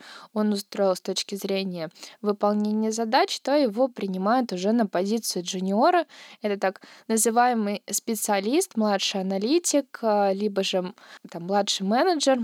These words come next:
а, который выполняет уже работу самостоятельно в полный рабочий день. Но если он, например, не может работать полный рабочий день, то у него есть возможность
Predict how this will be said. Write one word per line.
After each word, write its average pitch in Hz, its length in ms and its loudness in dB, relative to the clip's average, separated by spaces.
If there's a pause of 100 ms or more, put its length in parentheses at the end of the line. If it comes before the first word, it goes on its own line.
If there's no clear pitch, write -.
(100)
а, 208 140 0
который 269 400 2
выполняет 214 580 -4
уже 214 320 0 (360)
работу 247 640 2
самостоятельно 254 1600 0
в 202 300 0 (140)
полный 302 320 2
рабочий 247 480 0
день. 208 260 0
Но 208 80 2
если 269 300 0
он, 208 100 0
например, 202 380 -2
не 208 100 0
может 339 340 4 (380)
работать 233 420 0
полный 226 260 0
рабочий 208 360 -4
день, 208 180 -2
то 214 60 -4
у 214 60 0
него 294 140 2
есть 285 160 -4
возможность 233 680 0